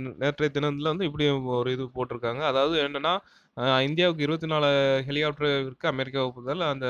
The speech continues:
கடற்படை நீர்மூழ்கி கப்பல்களை அழிக்கிறதுக்கான ஹெலிகாப்டர்களை வந்து விற்க ஒப்புதல்னு பார்த்தோம். அதோட பேர் வந்து கொஞ்சம் வித்தியாசமான போட்டிருக்காங்க. இதுல எம் ஹெச் சிக்ஸ்டீன் ரோமியோ சீஹாக் அப்படிங்கிற ஒரு பேர் போட்டிருக்காங்க.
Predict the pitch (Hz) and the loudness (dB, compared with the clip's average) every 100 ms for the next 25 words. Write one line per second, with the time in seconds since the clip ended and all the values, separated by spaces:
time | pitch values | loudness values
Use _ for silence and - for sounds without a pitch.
0 | 123 120 - - 143 156 147 147 135 156 | 0 -2 -4 -2 0 0 0 -2 -2 -2
1 | 165 156 151 147 139 135 127 135 127 131 | -2 -4 -4 -4 -4 -4 -4 -6 -4 0
2 | 139 131 - - 139 131 127 139 147 131 | 0 -2 -6 -4 -2 -2 -4 -2 -2 -2
3 | 131 127 - 123 120 123 135 127 151 175 | -2 -2 -4 -6 -4 -4 -6 -6 -4 -2
4 | 127 - 135 131 120 120 127 131 120 110 | -4 -4 -2 0 -2 -4 -6 -4 -4 -2
5 | 127 208 _ - _ 127 135 131 - 147 | -4 -6 _ -20 _ -2 0 0 0 2
6 | 185 185 160 185 170 143 143 139 131 147 | 4 2 2 2 4 4 2 0 -2 0
7 | 147 147 143 139 131 131 127 131 135 127 | 0 0 0 0 0 -4 -2 -2 0 0
8 | 139 151 127 147 160 - - - - 151 | 0 0 0 0 -2 -2 -14 -14 -12 -12
9 | - 175 170 151 143 151 156 165 - 135 | -8 -6 -4 -2 -4 -2 -2 -4 -4 -4
10 | 135 123 _ _ - _ - 127 135 131 | -4 -4 _ _ -20 _ -12 -6 -6 -2
11 | 135 131 120 131 131 120 123 120 113 120 | -2 -2 -2 -2 -2 -2 -2 -4 -2 -4
12 | 117 | 0